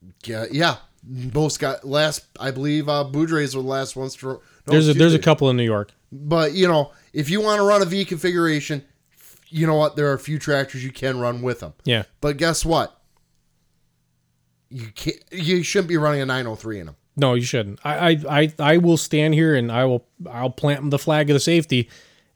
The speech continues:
Speaker 2: I think that the, in pro stock and the open super, and, and I'll say the heavy diesel super as well, and the light super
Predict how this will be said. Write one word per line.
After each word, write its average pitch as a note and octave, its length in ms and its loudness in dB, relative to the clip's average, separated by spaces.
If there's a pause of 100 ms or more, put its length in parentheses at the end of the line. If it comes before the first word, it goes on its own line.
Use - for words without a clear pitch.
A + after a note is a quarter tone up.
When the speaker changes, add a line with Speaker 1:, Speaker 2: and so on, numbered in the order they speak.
Speaker 2:
I C#3 180 2
think D3+ 300 2
that C#3+ 180 0
the, C3 400 2
in B2+ 140 2
pro D3+ 260 4
stock D3 500 0
and C#3 200 2
the C3+ 100 4
open C#3+ 260 4
super, D#3+ 440 2
and, A#3 160 2
and F#3+ 260 4
I'll F#3+ 100 6
say F3 220 4
the D3+ 140 4
heavy D#3+ 320 4
diesel C#3+ 320 2
super B2 340 0
as A#2 140 0
well, A#2+ 320 4 (1040)
and D#3 200 6
the D3+ 40 8
light D3 240 6
super A#2+ 480 -2